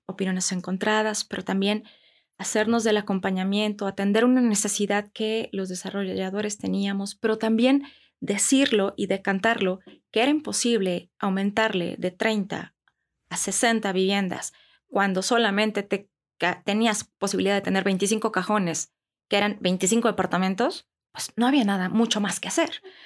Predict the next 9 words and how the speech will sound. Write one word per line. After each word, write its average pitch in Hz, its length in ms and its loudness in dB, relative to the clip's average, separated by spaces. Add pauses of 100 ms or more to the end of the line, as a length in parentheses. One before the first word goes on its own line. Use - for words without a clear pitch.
(140)
¿sabes? - 400 -2 (720)
Entonces, 208 480 2 (480)
sí 330 400 6
tuvimos 214 420 2
que 208 120 -4
hacer, 214 420 0 (100)
eh, 208 460 0
tuvimos 214 420 2
que 196 400 -2